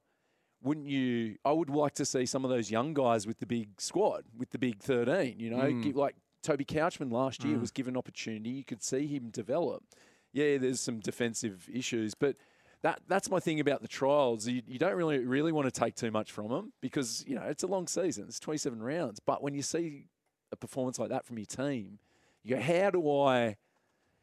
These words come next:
Speaker 1: how do I now go, 'All right, this is, this is just eighty minutes,' but inevitably this is gonna be probably how it plays out more often than not in the season."
Speaker 3: They, they might have to throw a couple of young kids in.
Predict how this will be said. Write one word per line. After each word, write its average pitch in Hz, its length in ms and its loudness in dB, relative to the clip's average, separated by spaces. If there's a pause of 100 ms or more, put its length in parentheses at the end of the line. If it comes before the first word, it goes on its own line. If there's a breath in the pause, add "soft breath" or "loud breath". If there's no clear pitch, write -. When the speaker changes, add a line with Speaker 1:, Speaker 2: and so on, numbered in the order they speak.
(120)
Speaker 1:
how 156 100 4
do 170 140 4
I 156 100 6
now 135 300 6
go, 123 120 6
'All 120 320 8
right, 107 240 6
this 117 200 -4
is, 104 300 -2
this 123 200 -4
is 110 80 -8
just 113 240 -4
eighty 104 220 2
minutes,' 107 600 -6 (380)
but 117 220 0 (480)
inevitably 117 640 2
this 104 200 -4
is 104 120 -8
gonna 113 200 -2
be 104 220 -2
probably 110 500 -2
how 110 200 2
it - 80 -8
plays 104 400 0
out 107 280 0
more 110 220 -2
often 113 240 -6
than 101 140 -6
not 110 240 -2
in 98 320 -12
the 104 80 -14
season." 117 520 0
Speaker 3:
They, 139 100 6
they 160 140 6
might 185 220 6
have 151 220 8
to - 80 2
throw 147 280 8
a 120 40 -2
couple 151 240 2
of 123 60 -2
young 123 220 2
kids 104 260 -6
in. 139 260 -6